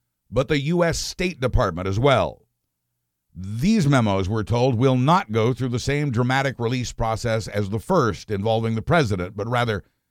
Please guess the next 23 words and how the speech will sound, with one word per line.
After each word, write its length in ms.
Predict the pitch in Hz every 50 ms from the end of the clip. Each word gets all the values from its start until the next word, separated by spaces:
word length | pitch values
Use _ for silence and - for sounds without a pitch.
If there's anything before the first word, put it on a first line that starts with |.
| _ _ _
they'll 160 | - 95 107 98
simply 320 | - 127 107 85 98 95
be 120 | 87 87
released. 600 | 85 82 104 131 143 123 87 67 - - - - - _ _ _ _ _ _ _ _ _ _ _ -
Quoting 280 | 104 120 117 104 98
Nunes 300 | 110 123 123 117 110 101
Friday 360 | - - 123 123 120 117 117 107
on 140 | 101 104
Fox, 400 | 98 - 135 131 123 117 107 -
"We 160 | 104 139 151 143
are 100 | 139 143
in 80 | 135
the 80 | 139 139
middle 240 | 175 240 254 226 185
of 100 | 160 135
what 140 | 147 160
I 180 | 170 185 202 190
call 260 | - 147 160 147 135
phase 420 | 120 - - 151 147 135 117 - -
two 420 | - - 147 147 135 110 92 85
of 120 | 85 87 110
our 200 | 110 107 95 92
investigation, 680 | 92 104 104 98 - - 110 107 104 101 82 113 123